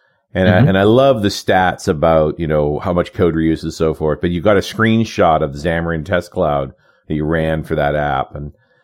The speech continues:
Speaker 1: I mean, it's, it's gotta be so useful to suddenly see that one's clearly not rendering. Like, you, you can, you can dig in.
Speaker 2: Yeah, Test Cloud's pretty amazing. And the nice thing about Test Cloud, uh, people don't know, it's a way of doing U I automation for any app, whether you built it with Xamarin or you built it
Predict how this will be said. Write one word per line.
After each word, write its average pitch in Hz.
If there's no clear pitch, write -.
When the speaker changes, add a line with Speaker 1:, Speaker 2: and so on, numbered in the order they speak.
Speaker 1:
I 90
mean, 95
it's, 95
it's 101
gotta 139
be 120
so 117
useful 101
to 85
suddenly 92
see 90
that 92
one's 87
clearly 87
not 73
rendering. 64
Like, 60
you, 67
you 71
can, 67
you 71
can 67
dig 73
in. 65
Speaker 2:
Yeah, 120
Test 135
Cloud's 226
pretty 151
amazing. 101
And 92
the 98
nice 123
thing 139
about 110
Test 127
Cloud, 92
uh, 95
people 104
don't 170
know, 107
it's 98
a 101
way 101
of 90
doing 95
U 107
I 98
automation 90
for -
any 104
app, 76
whether 95
you 90
built 90
it 92
with 82
Xamarin 85
or 82
you 82
built 85
it 82